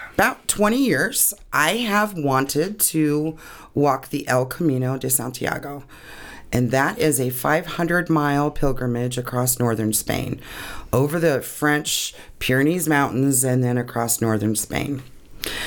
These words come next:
Twenty, twenty some odd years ago. It's like one of those things, you know, a bucket list that you know you're never gonna frickin' do. It's just never gonna happen, but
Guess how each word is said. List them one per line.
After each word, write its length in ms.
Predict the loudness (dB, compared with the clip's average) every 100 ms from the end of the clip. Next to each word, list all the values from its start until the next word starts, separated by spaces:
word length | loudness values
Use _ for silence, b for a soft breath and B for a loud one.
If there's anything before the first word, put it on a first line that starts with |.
| B B -14 -8
Twenty, 400 | 0 2 2 0
twenty 300 | -2 -2 0
some 220 | 0 0
odd 260 | 0 -2 -2
years 240 | -2 -2
ago. 320 | -4 -12 -12 -16 -20 -20 -20 B B B B
It's 120 | 0
like 140 | 2
one 100 | 2
of 60 | 2
those 180 | 2 0
things, 300 | 0 -4 -2
you 60 | -2
know, 120 | -2
a 60 |
bucket 340 | 0 0 -2 0
list 280 | 0 2 0
that 160 | 0
you 120 | 0
know 140 | 0 2
you're 160 | 2
never 220 | 0 0 -4
gonna 140 | -6
frickin' 320 | -4 -6 -4
do. 160 | -4 -4 -2
It's 180 | -4
just 220 | -2 -2 -2
never 140 | -4
gonna 120 | -6 -4
happen, 320 | -4 -2 0
but 160 | -2